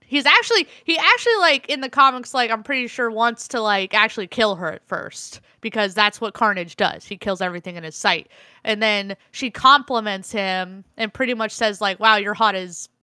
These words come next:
heck over here." You know, which they did capture that in the movie. They,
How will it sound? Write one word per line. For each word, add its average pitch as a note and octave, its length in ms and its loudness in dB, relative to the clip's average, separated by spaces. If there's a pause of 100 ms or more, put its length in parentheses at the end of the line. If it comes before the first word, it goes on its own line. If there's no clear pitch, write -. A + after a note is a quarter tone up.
(240)
heck - 600 0 (440)
over F#3+ 280 -2
here." F#3 560 -6 (560)
You A#3 140 -4
know, F3+ 240 0
which A#3 300 -4
they E4 180 4
did G4 220 2
capture E4+ 320 2
that C4+ 180 8
in A3+ 60 0
the A3+ 80 -6
movie. E3 400 -6
They, A3+ 240 0